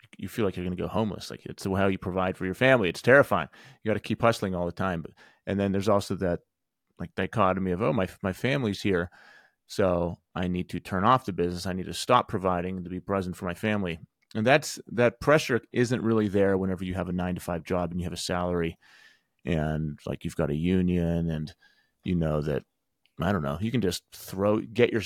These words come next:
get your fat ass to work and you're still gonna get paid. You know, <laughs> it's, it's different whenever every single dollar you earn comes from the effort you put in. And if you do decide to,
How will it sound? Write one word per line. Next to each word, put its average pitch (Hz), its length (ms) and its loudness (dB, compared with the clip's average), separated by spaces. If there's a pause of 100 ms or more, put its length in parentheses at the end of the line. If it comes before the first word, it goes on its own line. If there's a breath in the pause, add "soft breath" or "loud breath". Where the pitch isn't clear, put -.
(140)
get 117 140 0
your 104 100 -2
fat 104 260 2
ass 101 220 -2
to 98 100 -4
work 101 300 2
and 92 60 -6
you're 87 80 -6
still 95 180 -4
gonna 92 140 -4
get 87 140 -6
paid. 92 300 -2 (220)
You 92 100 -4
know, 85 260 -6
<laughs> - 40 -16
it's, - 260 -6
it's - 280 -6
different 123 360 2
whenever 107 440 2 (600 loud breath)
every 123 640 6
single 110 540 2
dollar 98 540 2
you 92 240 -2
earn 90 340 -2
comes 90 320 -6
from 90 160 -8
the 87 160 -6
effort 90 340 -4
you 87 120 -4
put 87 260 -4
in. 85 220 -4 (200)
And 98 120 -2
if 98 80 -2
you 110 80 0
do 104 140 0
decide 107 480 2
to, 101 120 -4